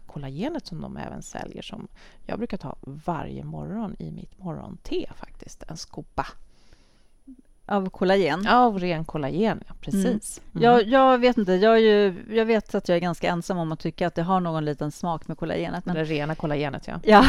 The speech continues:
Speaker 1: Mm.
Speaker 2: <laughs> men däremot jag, så älskar jag buljongen, så att,
Speaker 1: Mm.
Speaker 2: eh, jag tar ju mig en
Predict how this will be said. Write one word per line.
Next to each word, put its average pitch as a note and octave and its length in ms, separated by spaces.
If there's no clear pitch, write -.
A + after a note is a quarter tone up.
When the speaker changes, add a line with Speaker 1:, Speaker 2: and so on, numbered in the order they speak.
Speaker 1:
Mm. C4+ 140
Speaker 2:
<laughs> - 280
men A3+ 260
däremot G#3 440
jag, F#3+ 260
så - 80
älskar F#3 300
jag E3+ 80
buljongen, F3+ 560
så - 100
att, D#3+ 200
Speaker 1:
Mm. D#3+ 400
Speaker 2:
eh, E3+ 100
jag F3 480
tar F3 200
ju D#3+ 200
mig D#3 260
en D3+ 180